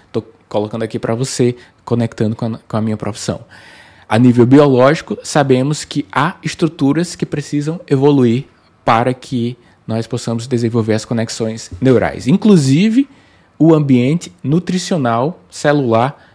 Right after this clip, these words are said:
vai influenciar, né? O que a gente come também vai influenciar no de-, desenvolvimento mental. No capítulo um, que o título é Observando como os outros trabalham, o Jean Guiton, ele observa algumas profissões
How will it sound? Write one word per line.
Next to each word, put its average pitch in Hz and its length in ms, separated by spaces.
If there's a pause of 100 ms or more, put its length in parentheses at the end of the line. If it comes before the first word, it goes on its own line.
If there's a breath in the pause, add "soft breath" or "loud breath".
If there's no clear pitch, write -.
(220 soft breath)
vai 117 160
influenciar, 131 600
né? 101 160
O 110 40
que 127 200
a 123 40
gente 123 220
come 117 340
também 113 380 (300 loud breath)
vai 113 100
influenciar 123 540
no 117 100
de-, 120 160 (140)
desenvolvimento 110 840 (420 soft breath)
mental. 113 540 (800 soft breath)
No 220 160
capítulo 226 500
um, 147 300 (220)
que 120 420 (240)
o - 80
título 127 380
é 98 220
Observando 135 720
como 160 240
os 127 100
outros 120 320
trabalham, 107 640 (280 loud breath)
o 120 80
Jean 127 280
Guiton, 143 360
ele 165 460 (100)
observa 165 600
algumas 151 280
profissões 147 800